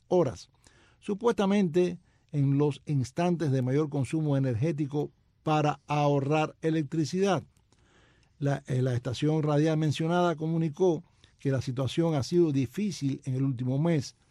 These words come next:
generándose incomprensión y muchos disgustos entre los pacientes y el propio personal del policlínico. Y además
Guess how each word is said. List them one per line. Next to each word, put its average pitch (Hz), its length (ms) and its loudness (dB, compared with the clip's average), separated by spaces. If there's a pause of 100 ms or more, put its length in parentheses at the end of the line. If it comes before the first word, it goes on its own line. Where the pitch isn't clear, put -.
(280)
generándose 143 960 -2
incomprensión 180 1040 0 (120)
y 143 140 0
muchos 185 560 0
disgustos 143 720 -2 (440)
entre 156 320 2
los 147 220 0
pacientes 151 800 -2 (100)
y 135 140 -2
el 120 120 -4
propio 147 500 -2
personal 131 440 -2
del 131 140 -2
policlínico. 127 720 0 (380)
Y 202 60 -4
además 175 500 2